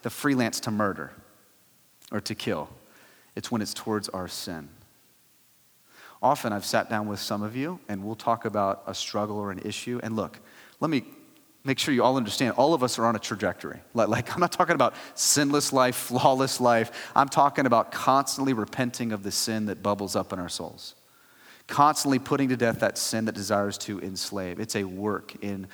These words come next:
progress, but it's a trajectory of going north. Right? It's not absence, it's not ignorance. And so, so here's what happens is, as I speak to a lot of you, um, th-, and one in particular, let, let's say it's lust. We, we talk about just what, to put it to death, what that might mean, and we don't wanna go to that place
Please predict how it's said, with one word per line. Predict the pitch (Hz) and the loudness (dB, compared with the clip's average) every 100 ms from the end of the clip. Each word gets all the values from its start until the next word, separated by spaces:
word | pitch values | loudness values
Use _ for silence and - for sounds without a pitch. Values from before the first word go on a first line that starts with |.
| - - | -18 -4
progress, | 123 120 107 92 | 2 2 2 -4
but | 113 | -4
it's | 101 - | -6 -8
a | |
trajectory | 104 - 104 113 - 110 | -10 -8 -2 -2 -2 -4
of | 98 | -4
going | 107 101 98 | -4 -6 -8
north. | 95 87 - - - - - - - - - - - - _ - | -8 -10 -12 -20 -20 -20 -20 -20 -20 -20 -20 -20 -20 -20 _ 0
Right? | 113 - | 0 0
It's | 107 123 | -2 2
not | 117 120 - - | 4 2 -2 -2
absence, | 110 113 113 - 113 104 | 2 4 2 -2 -4 -4
it's | - | -2
not | 110 110 | 0 0
ignorance. | 110 101 107 107 - | -2 -4 -2 -2 -4
And | 110 | -4
so, | 123 110 - | -2 -2 -4
so | - 127 | -2 0
here's | 160 175 | 2 2
what | 160 | 4
happens | 147 135 113 117 | 4 2 0 0
is, | 110 | -2
as | - 123 | -2 0
I | 127 | 0
speak | 151 143 | -2 -4
to | 127 | 0
a | |
lot | 123 147 | 2 2
of | |
you, | 117 - | 0 0
um, | 113 - - | -2 -4 -2
th-, | 135 | 0
and | 120 117 | 0 2
one | 139 | 2
in | 143 | 2
particular, | 131 139 127 104 101 107 - - | -2 -6 -4 -2 -4 -6 -14 -6
let, | 135 123 | -4 -2
let's | 123 | -4
say | - 131 | 0 0
it's | 123 117 - - - | 0 -2 -4 -12 -10
lust. | 110 135 123 - | 0 2 0 -2
We, | 131 | -4
we | 123 135 | -4 -2
talk | 143 139 | 0 0
about | 127 113 117 | 2 0 0
just | 107 - - _ _ | -8 -10 -20 _ _
what, | - 113 139 - - - - | -10 0 0 0 -8 -16 -10
to | 127 | -10
put | - 165 | -2 0
it | 170 | 0
to | - | -2
death, | 120 110 - | 0 0 0
what | 127 127 | -2 2
that | 123 113 | 0 0
might | 113 104 | -2 -2
mean, | 117 117 101 - | -2 -2 -4 -6
and | 107 | -4
we | 127 | -2
don't | 135 127 | -2 -2
wanna | 120 110 | -2 -2
go | 117 | -4
to | 127 | -4
that | 98 82 | -2 -4
place | - 90 73 - | -6 -10 -10 -14